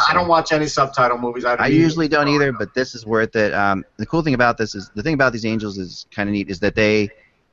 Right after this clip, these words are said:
Speaker 2: they aren't like your typical, like, you know, just lofty angels. They're just people who are sitting in the room, and you don't know who's what, who's an angel and who's actually a person.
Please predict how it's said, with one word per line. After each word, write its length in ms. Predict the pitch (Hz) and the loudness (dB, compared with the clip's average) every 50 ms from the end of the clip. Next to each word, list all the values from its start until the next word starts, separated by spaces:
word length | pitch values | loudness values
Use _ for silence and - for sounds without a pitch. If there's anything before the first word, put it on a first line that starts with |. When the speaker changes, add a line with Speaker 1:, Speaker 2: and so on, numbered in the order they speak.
| _ _ - | _ _ -2
Speaker 2:
they 80 | - 113 | 0 0
aren't 140 | 123 107 | 2 0
like 100 | 120 113 | 0 -2
your 80 | - 104 | -2 -4
typical, 340 | - - 113 - 95 104 101 | -4 -4 -4 -4 -4 -2 -2
like, 220 | 95 92 87 - | -2 -2 -2 -4
you 80 | 101 90 | -6 -6
know, 140 | 82 80 78 | -6 -6 -8
just 260 | 78 - 85 - - _ _ _ _ - | -10 -12 -14 -14 -16 _ _ _ _ -12
lofty 380 | - 95 95 98 101 - - 90 | -6 -2 0 0 0 0 -2 -4
angels. 260 | 87 87 82 90 85 82 | -4 -4 -4 -6 -4 -4
They're 120 | 101 101 | -2 -2
just 240 | 92 98 98 - - | -2 -2 -4 -6 -8
people 460 | - - 110 - 135 139 143 143 - _ _ _ _ _ _ | -10 -10 -4 0 2 2 2 0 -2 _ _ _ _ _ _
who 100 | - 101 | 0 0
are 80 | 104 98 | 2 2
sitting 280 | - - 110 110 113 | 2 0 0 2 2
in 60 | 113 | 2
the 80 | 107 101 | 2 2
room, 280 | 107 104 110 113 120 - | 2 2 2 2 0 0
and 80 | 107 | 0
you 80 | 107 117 | 2 2
don't 100 | 120 110 | 2 2
know 80 | 104 | 2
who's 260 | 107 123 120 117 107 95 | 2 0 0 0 0 -2
what, 200 | 98 101 - - | -2 -4 -4 -6
who's 340 | 120 104 104 107 110 123 113 | -8 -6 -4 -2 -2 -2 -2
an 80 | 110 | -2
angel 200 | 104 104 107 107 104 | -4 -4 -4 -4 -4
and 80 | 101 113 | -4 -4
who's 120 | 101 95 | -4 -2
actually 240 | 98 98 95 - 98 | -2 -2 -2 -4 -6
a 40 | 92 | -4
person. 380 | - 101 101 - 110 104 104 | -2 -2 -2 0 0 -2 -2